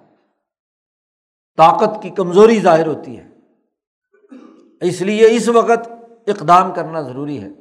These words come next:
اگر دو مہینے لیٹ بھی کر دیا جائے، فصلیں اٹھا لو آرام سے، تسلی سے،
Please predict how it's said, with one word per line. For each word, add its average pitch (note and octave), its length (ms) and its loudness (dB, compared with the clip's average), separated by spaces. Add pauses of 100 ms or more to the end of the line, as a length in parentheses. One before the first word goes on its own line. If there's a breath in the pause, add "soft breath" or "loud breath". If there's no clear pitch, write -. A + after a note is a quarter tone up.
(420)
اگر B2+ 260 -6
دو E3+ 220 0
مہینے F#3+ 300 -4
لیٹ F3 280 0
بھی G#3+ 120 -8
کر F3+ 180 -4
دیا F3 240 -4
جائے، E3 280 -2
فصلیں F3 360 -8
اٹھا E3 320 -2
لو F3+ 160 -2
آرام E3+ 320 -2
سے، F3 200 -8 (300 loud breath)
تسلی F#3 420 -4
سے، D3+ 180 -8